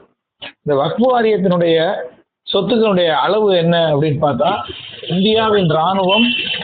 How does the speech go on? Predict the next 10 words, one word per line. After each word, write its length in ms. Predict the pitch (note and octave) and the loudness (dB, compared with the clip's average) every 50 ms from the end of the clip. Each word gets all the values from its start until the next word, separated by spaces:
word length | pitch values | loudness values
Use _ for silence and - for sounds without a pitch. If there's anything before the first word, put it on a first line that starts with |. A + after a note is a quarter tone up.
| - D3 | -8 -8
ரயில்வே, 580 | - - F3+ G3+ G#3+ G3+ F#3 F3 D#3+ D3 - - _ _ _ | -8 -4 -2 0 0 2 2 0 0 -2 -4 -8 _ _ _
அதற்கு 340 | D#3+ D3+ D#3+ E3 D#3+ D#3+ D3 | -2 -2 0 0 0 0 0
அடுத்தபடி 800 | D3 F3+ F#3+ F#3 G#3 F#3+ D#3+ D3 D3+ D#3 F#3 A3+ B3 - - - _ _ _ - _ _ _ - E3 | 0 0 0 0 0 0 2 2 0 0 0 -2 -2 -6 -10 -16 _ _ _ -20 _ _ _ -4 -4
வக்ஃபு 240 | E3+ E3+ F#3 A#3 C4 | -4 -2 0 0 2
வாரியம் 360 | B3+ A#3 G#3 G3+ G3 F3 E3+ | 2 2 2 2 2 2 2
தான் 140 | G#3 A#3 G#3 | 0 0 0
அதிகமான 840 | E3 E3+ F#3 F#3+ G3 F#3+ F#3 F#3 G3 G#3 G#3+ G3 E3 C3 G2+ - - - | 0 2 2 2 2 0 0 0 0 0 0 0 0 -2 -4 -6 -6 -4
நிலங்களுக்கு 960 | D#3 D3+ E3+ G3+ A#3 A3+ A3 A#3 G#3+ G3+ E3 - - F3 E3 D#3 C#3 A#2+ - - | -2 -2 0 0 0 0 0 0 0 -2 -4 -2 0 2 2 2 2 0 0 0
உரிமையாளராக 680 | D3 D#3 F3 G3 G3+ G#3 G3 E3+ E3 D3+ D3 C#3+ D#3 G3 | 0 0 0 0 0 0 0 0 0 0 0 0 0 0
இருக்கிறது. 500 | F#3 D3+ - D3 A2+ G#2 G2 G2+ G2 | 0 0 0 0 0 0 -2 -2 -4